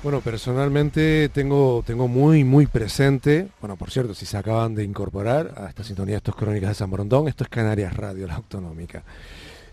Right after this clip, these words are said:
que, que tengo muy presente el momento, hace ya unos cuantos años,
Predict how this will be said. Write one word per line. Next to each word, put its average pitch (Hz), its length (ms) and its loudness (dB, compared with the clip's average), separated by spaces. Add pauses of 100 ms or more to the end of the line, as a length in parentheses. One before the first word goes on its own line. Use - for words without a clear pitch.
(160)
que, 101 680 -4
que - 80 -6
tengo 113 180 0
muy 165 140 8
presente 135 600 0 (140)
el 101 100 -14
momento, 123 500 -2
hace 98 200 -8
ya 104 100 -2
unos 104 160 -4
cuantos 98 360 -8
años, 113 340 0